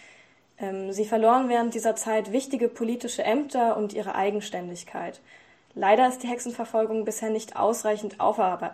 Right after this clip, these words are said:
aufarbeitet worden. Nach der Bibel ist das Buch Der Hexenhammer am meisten verbreitet. Dieses Buch stammt aus dem Mittelalter und ist bisher in seiner Auswirkung kaum erforscht.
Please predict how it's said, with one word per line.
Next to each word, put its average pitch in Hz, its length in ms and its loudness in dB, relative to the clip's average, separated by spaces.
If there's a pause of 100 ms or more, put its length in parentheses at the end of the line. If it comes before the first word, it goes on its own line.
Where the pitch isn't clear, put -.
(120)
aufarbeitet 185 640 -2
worden. 175 380 -10 (520)
Nach 208 240 0
der 220 140 2
Bibel 285 380 2
ist 269 200 0
das 226 140 -2
Buch 254 260 -4
Der 208 140 -2
Hexenhammer 202 800 -4
am 196 140 -6
meisten 226 340 2
verbreitet. 190 720 -6 (500)
Dieses 285 300 -4
Buch 294 180 0
stammt 233 300 -2
aus 214 140 -4
dem 214 100 -2
Mittelalter 220 800 0
und 208 100 -4
ist - 200 -8
bisher 233 440 0
in 214 120 -2
seiner 214 300 -2
Auswirkung 220 640 0
kaum 233 320 0
erforscht. 190 600 -6